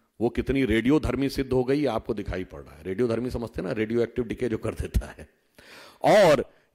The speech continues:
ये एक पुरानी वाली राजनीति है जो काट छाट कर जाति क्षेत्र भाषा में तोड़कर बना के रखना चाहती है। इन दोनों का समय चला गया, कोई एक्सपेरिमेंटल पॉलिटिक्स का अब दौर नहीं है। और अब एक तरफ बिल्कुल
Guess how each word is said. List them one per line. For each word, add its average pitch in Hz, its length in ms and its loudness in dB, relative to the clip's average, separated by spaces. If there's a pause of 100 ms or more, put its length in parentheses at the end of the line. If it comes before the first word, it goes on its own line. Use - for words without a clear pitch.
ये 175 220 6
एक 202 140 0
पुरानी 175 360 6
वाली 208 220 6
राजनीति 196 500 4
है 208 300 2 (340)
जो 139 100 2
काट 151 320 0
छाट 156 260 2
कर 160 200 -2 (240)
जाति 139 540 -2
क्षेत्र 147 420 0
भाषा 143 380 0
में 147 140 0
तोड़कर 143 440 2
बना 135 220 0
के 143 120 -2
रखना 139 260 -4
चाहती 143 380 -4
है। 190 140 -4 (300)
इन 113 120 -4
दोनों 120 300 2
का 127 120 -2
समय 113 260 -4
चला 110 300 -4
गया, 131 340 -2 (680)
कोई 165 440 6
एक्सपेरिमेंटल 135 720 -4
पॉलिटिक्स 123 520 -6
का 135 180 -2
अब 113 280 -6
दौर 120 260 0
नहीं 117 300 -8
है। 160 380 -6 (680)
और 117 380 0
अब 175 420 -2 (480)
एक 143 300 -2
तरफ 156 260 0
बिल्कुल 127 580 0